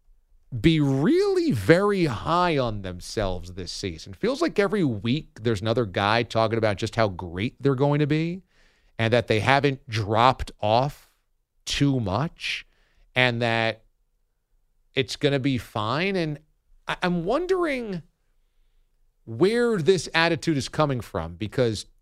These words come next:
it's certainly not a Todd Bowles specialty to be outspoken. And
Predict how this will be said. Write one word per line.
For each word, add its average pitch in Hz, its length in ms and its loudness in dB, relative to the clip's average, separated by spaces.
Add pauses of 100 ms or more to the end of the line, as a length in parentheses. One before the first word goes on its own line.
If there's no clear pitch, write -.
(100)
it's 123 180 -6
certainly 254 360 2
not 156 240 2 (100)
a 123 60 -2
Todd 147 760 0
Bowles 143 440 0
specialty 104 1000 -2 (540)
to 151 140 2
be 117 680 -2 (2750)
outspoken. 139 840 0 (1120)
And 156 680 2